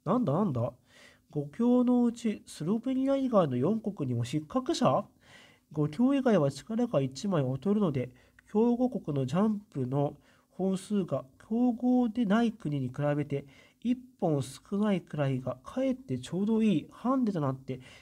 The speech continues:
際どい勝負になります。なんだなんだ？えー、これで失格者が出たチームもメダル圏内になりました。え？どういうこと？なんかまた、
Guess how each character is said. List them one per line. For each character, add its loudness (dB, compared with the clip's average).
際 2
ど 4
い 6
勝 6
負 4
に 0
な 2
り -2
ま -2
す。 -14
な 4
ん 2
だ 6
な 6
ん 2
だ？ 2
え 2
ー、 -6
こ -2
れ 2
で 2
失 0
格 -2
者 0
が 2
出 -2
た 2
チ -4
ー 2
ム 0
も -4
メ -2
ダ 2
ル 2
圏 -2
内 4
に 4
な 4
り 4
ま 4
し -10
た。 -2
え？ 6
ど 6
う 8
い 4
う 0
こ 2
と？ 0
な -6
ん -6
か -4
ま 4
た、 2